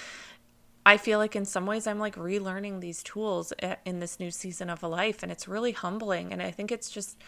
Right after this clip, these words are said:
I just wanna be honest about that because I think we always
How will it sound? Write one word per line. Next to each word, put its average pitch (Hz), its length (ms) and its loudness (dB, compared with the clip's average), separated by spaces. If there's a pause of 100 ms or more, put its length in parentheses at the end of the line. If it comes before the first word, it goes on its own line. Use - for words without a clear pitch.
(320)
I 214 60 -4
just 240 140 -4
wanna 254 180 0
be 208 180 -2
honest 180 420 -2
about - 280 -2
that - 240 -2
because 185 320 -6
I - 80 -14
think 220 240 -8
we 254 180 -4
always 190 520 -4